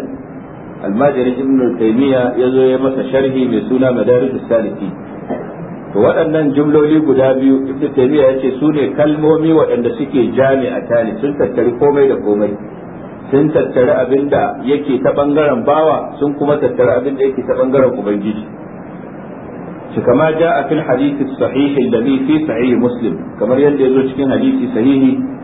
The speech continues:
wanda Imam Muslim ya rawaito shi a cikin ingantaccen littafinsa. An Abi Hurairata, an Annabi sallallahu alaihi wa sallama, annahu qala. An karɓo daga Abu Huraira,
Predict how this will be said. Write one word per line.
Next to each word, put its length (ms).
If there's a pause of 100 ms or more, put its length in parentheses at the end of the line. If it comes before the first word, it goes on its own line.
(320)
wanda 240
Imam 320
Muslim 400
ya 80
rawaito 400
shi 80
a 60 (100)
cikin 320
ingantaccen 560
littafinsa. 560 (720)
An 240
Abi 240
Hurairata, 800
an 160
Annabi 320 (160)
sallallahu 480
alaihi 320
wa 160
sallama, 300 (100)
annahu 560
qala. 360 (1200)
An 260
karɓo 400
daga 300
Abu 160
Huraira, 640